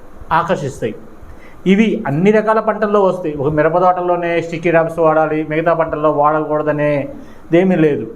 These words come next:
అన్ని రకాల కూరగాయ పంటల్లో వాడుకోవచ్చు, పండ్ల తోటల్లో వాడుకోవచ్చు, పత్తి, మిర్చి, వరి లాంటి వాణిజ్య పంటల్లో కూడా మనం ఈ స్టిక్కీ ట్రాప్స్ అనేది వాడుకోవచ్చు. ముఖ్యంగా కూరగాయ పంటలు వేస్తారు. For example, టమాటా కానివ్వండి, బొప్పాయి కానివ్వండి,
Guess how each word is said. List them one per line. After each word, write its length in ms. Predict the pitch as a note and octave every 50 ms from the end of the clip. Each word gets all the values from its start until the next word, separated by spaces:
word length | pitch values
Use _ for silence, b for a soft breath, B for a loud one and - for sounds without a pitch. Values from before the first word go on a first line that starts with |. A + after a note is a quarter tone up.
| - - - - - - - - - -
అన్ని 240 | C#3 D3 D#3+ F3 F#3
రకాల 300 | F3+ F3+ F3+ F3+ F3 E3+
కూరగాయ 440 | E3 E3 D#3 D#3 D#3 D#3+ D#3+ E3+ E3+
పంటల్లో 440 | D#3 D#3+ D#3+ D#3+ E3 D#3 D#3 D#3 D3+
వాడుకోవచ్చు, 580 | D3+ D3+ C#3+ D3 D3+ D3+ D3 C#3+ C#3+ - D3+
పండ్ల 300 | C#3+ - D3 C#3+ D3 D#3
తోటల్లో 440 | E3 F3 E3+ E3 E3 D#3+ D#3 D#3 D#3
వాడుకోవచ్చు, 800 | D3 D3 C#3 C#3 C#3 D3 C#3+ C#3+ C#3 C#3 - D3 C#3+ C#3+ C3+ C#3 -
పత్తి, 420 | D3 - - - - E3+ E3 D#3
మిర్చి, 520 | C3+ C3+ C#3 C#3 C#3 - - - F3+ D#3+
వరి 240 | D3 C#3 D3 C#3+ D#3
లాంటి 500 | D#3 D#3 D3+ C#3+ - - C#3+ C3+ - - B B B B B B B B B B -
వాణిజ్య 360 | C#3+ C#3 D3+ E3 F3 E3+ E3+ E3+
పంటల్లో 380 | D#3+ E3 D3+ D#3 D3+ D#3 D3+
కూడా 360 | D3 D3+ D#3 G3 A#3+ - - - - - - - - - - - - -
మనం 300 | F3+ F3+ F3+ F3 F3 E3+
ఈ 260 | E3+ E3 D#3+ D#3+ D#3
స్టిక్కీ 320 | D3+ D#3+ D#3+ E3+ D#3 F3+ F3
ట్రాప్స్ 240 | E3+ E3 D#3+ E3 E3+
అనేది 180 | E3 F3 F#3+
వాడుకోవచ్చు. 640 | F3 D#3+ D#3 D3 C3+ D3+ C#3 B2 A#2 - - A2+ G#2+ - B B B B B B B B B A3 G#3
ముఖ్యంగా 800 | F#3 E3 D#3 E3 G#3+ A3+ A3 G#3+ G#3 G3 F#3+ F#3 F3 - - - - - - -
కూరగాయ 280 | F3+ F#3+ G#3 G3+ G3+
పంటలు 260 | F#3+ F#3+ F3 E3+ E3
వేస్తారు. 360 | D3+ C#3 - - C3 A2 G#2 G#2+ - - - - - D#3
For 120 | E3 D#3+
example, 260 | E3 E3 F3+ F3+ F#3
టమాటా 380 | E3 E3 D#3+ D#3+ E3+ F3 E3 E3
కానివ్వండి, 520 | D#3 D#3 D#3 D3+ D3+ D3 C#3+ C#3 C3+ C#3
బొప్పాయి 500 | C#3 C3+ C3 C#3+ C#3+ - F3+ F3 E3 D#3+
కానివ్వండి, 580 | D#3 D#3 D3 D3 C#3+ C#3+ C#3 C3+ C3+ C3+ C3+